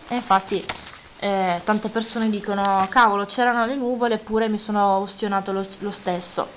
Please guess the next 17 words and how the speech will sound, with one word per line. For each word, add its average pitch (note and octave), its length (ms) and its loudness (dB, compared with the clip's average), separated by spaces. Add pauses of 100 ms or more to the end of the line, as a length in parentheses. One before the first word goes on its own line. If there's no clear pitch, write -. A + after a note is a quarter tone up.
E G#3+ 80 -4
infatti G3 480 0
è F3+ 80 2
un F3+ 360 -2
mito G3+ 300 0
che F#3 140 -4
si F#3 200 -6
sfata. F#3 720 -2 (1400)
E A3+ 120 2
quando D4+ 300 8
si - 180 2
nuota, A3 420 4
come A#3+ 220 2
si A#3 160 -4
comporta G#3 500 -2
il G3 80 -4
sole? G#3+ 540 2